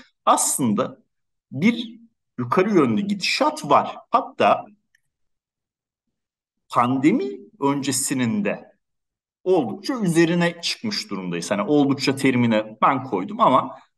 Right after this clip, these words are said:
hani pandemi öncesi seksen üç nokta birmişiz. Şu anda seksen üç nokta dört seviyesine çıkmışız. Demek ki bu taraf, yani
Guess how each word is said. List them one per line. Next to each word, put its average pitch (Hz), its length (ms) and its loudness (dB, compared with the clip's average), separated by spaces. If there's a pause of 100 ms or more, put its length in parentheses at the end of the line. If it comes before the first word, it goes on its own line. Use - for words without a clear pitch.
hani 113 420 -4
pandemi 139 400 2
öncesi 123 320 0
seksen 135 460 0
üç - 340 -2
nokta 113 320 -4
birmişiz. 92 680 -6
Şu - 300 -2
anda 113 440 0
seksen - 400 -2
üç - 180 -6
nokta 175 320 -2
dört 160 320 2 (340)
seviyesine - 600 -4
çıkmışız. - 560 -14
Demek 262 340 -2
ki 151 160 0
bu 294 140 -6
taraf, 123 380 0 (720)
yani 95 320 -2